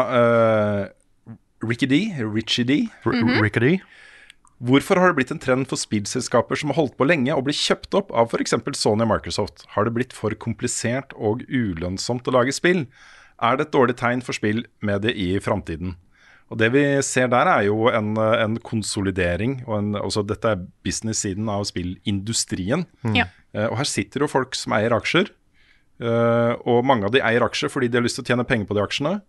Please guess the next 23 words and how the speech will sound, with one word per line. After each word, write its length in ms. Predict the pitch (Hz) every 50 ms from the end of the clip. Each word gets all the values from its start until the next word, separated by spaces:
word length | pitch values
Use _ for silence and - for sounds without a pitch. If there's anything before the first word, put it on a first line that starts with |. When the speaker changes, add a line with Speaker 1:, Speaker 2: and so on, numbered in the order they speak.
| _ _ _ _ _ _ _ -
Speaker 1:
Og 60 | 127
hvis 100 | 120 -
de 60 | -
får 220 | 131 - 123 113 110
da 60 | 117 120
et 140 | 120 107 104
bud 240 | 117 127 147 151
som 160 | - - - 131
gjør 100 | 117 113
at 60 | -
de 100 | 131 120
tjener 240 | - 127 117 113 113
penger 200 | 123 120 110 101
på 80 | 101 117
de 60 | 113 107
aksjene, 260 | - - - 151 170 165
så 200 | - 147 139 135 135 127
er 40 | 120 123
de 40 | 120
interessert 440 | 117 - - 123 - 107 87 78 -
i 40 | 101
å 80 | 98
selge. 260 | - 113 90 78 76